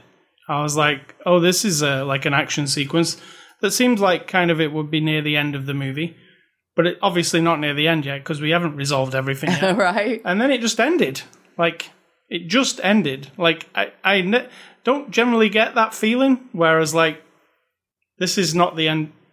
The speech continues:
Speaker 1: I said to you, "Oh, we gotta wait till the end of the credits, 'cause something's gonna, we're gonna see something, right?"
Speaker 2: Right.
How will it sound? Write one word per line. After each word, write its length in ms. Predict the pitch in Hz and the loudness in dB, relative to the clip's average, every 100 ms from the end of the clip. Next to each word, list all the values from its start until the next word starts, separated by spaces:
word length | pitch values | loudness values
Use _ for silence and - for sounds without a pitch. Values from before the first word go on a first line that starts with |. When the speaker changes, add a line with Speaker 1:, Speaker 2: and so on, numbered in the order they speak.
| _ _ | _ _
Speaker 1:
I 100 | 190 | 0
said 240 | 202 226 - | 2 0 2
to 80 | |
you, 160 | 196 160 | 2 2
"Oh, 100 | 151 | 0
we 80 | 196 | 0
gotta 200 | 226 214 | 2 2
wait 300 | 165 185 180 | 2 0 0
till 140 | 185 | -2
the 80 | 165 | 0
end 140 | 160 | 0
of 60 | 156 | -2
the 80 | 151 | -4
credits, 420 | 147 165 127 - | 0 0 0 -8
'cause 200 | - 147 | -4 -4
something's 420 | - 165 165 147 | 0 0 2 0
gonna, 200 | 139 143 | -2 -4
we're 140 | 151 180 | -4 -2
gonna 180 | 202 156 | 0 0
see 220 | - 175 | -2 -4
something, 360 | - 139 131 | -6 -8 -10
right?" 180 | 127 165 | -8 -4
Speaker 2:
Right. 380 | 180 170 143 - | 0 2 2 -2